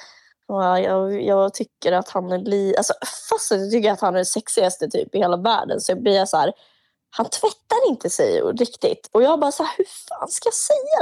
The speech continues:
det här, liksom?" Så kom han direkt från jobbet en dag och jag bara så här, han bara så här skulle börja hålla på på en gång. Jag bara, "Du har jobbat hela dagen, va?" Han bara, "Ja."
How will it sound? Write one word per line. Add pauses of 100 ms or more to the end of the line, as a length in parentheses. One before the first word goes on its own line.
(100)
det
här,
liksom?" (1000)
Så
kom
han
direkt
från
jobbet
en
dag
och
jag
bara
så
här, (640)
han
bara
så
här
skulle
börja
hålla
på
på
en
gång.
Jag
bara,
"Du
har
jobbat
hela
dagen,
va?" (220)
Han
bara, (400)
"Ja."